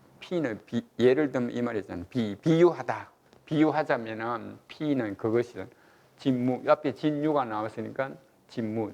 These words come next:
참된 없음이, 무자상무, 없음이 스스로 없는 것이라면은 말은 똑같잖아요. 기대 연이 후무야.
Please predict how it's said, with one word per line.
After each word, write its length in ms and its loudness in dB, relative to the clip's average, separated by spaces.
참된 720 -2
없음이, 720 -2
무자상무, 1400 2
없음이 540 2
스스로 640 2
없는 500 0
것이라면은 800 -4
말은 400 0
똑같잖아요. 640 -8
기대 500 2
연이 400 -2
후무야. 840 -2